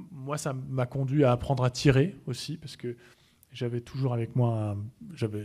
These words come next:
moi, j'avais sept policiers du raid, euh, en permanence autour de moi quand je me déplaçais, mais j'en avais un en particulier qui était toujours à un mètre derrière moi,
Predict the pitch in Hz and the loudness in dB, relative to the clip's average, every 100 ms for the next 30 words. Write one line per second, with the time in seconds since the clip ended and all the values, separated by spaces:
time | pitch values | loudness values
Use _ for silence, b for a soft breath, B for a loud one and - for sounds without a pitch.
0 | 104 113 107 104 - 151 156 - 131 131 | -6 -4 -4 -4 2 2 6 6 6 0
1 | - 139 123 123 131 123 113 107 107 110 | -2 -2 0 0 0 0 -2 -4 -6 -8
2 | 120 117 123 127 123 117 113 113 123 147 | -8 -6 -6 -8 -8 -10 -10 -10 -8 -10
3 | 185 b b _ 123 113 113 113 120 117 | -12 b b _ -18 -16 -12 -12 -10 -6
4 | 151 165 127 123 117 131 143 143 - 127 | -4 -4 -4 -4 -2 -2 -4 -6 -10 -12
5 | 120 - - 123 127 165 202 B B B | -12 -14 -16 -10 -2 -2 -2 B B B
6 | B _ - - 123 - 143 151 135 143 | B _ -18 -12 -12 -8 -6 -4 -2 0
7 | 156 175 175 - 127 117 117 110 113 120 | 4 2 0 -10 -6 -6 -6 -6 -8 -8
8 | 175 | -10